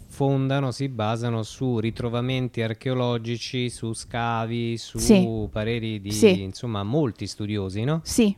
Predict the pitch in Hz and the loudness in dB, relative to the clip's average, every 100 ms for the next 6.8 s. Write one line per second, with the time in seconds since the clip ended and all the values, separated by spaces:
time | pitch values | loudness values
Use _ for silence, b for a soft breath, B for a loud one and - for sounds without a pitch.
0 | - - - 233 226 254 247 226 220 214 | -4 -16 2 4 8 10 10 10 10 10
1 | 208 208 - 220 - 285 - 247 214 214 | 10 8 8 4 8 6 6 6 8 8
2 | 269 226 170 185 180 b b b b - | 8 8 6 6 4 b b b b -4
3 | - 185 180 175 175 170 165 160 - 190 | 4 6 8 8 8 8 8 6 8 8
4 | 185 214 233 233 208 190 185 180 190 180 | 10 12 12 12 12 12 8 6 4 6
5 | 190 - 190 165 - 165 180 214 208 185 | 4 6 4 4 2 4 8 8 8 6
6 | 180 185 202 214 214 - 214 | 6 6 10 10 10 6 6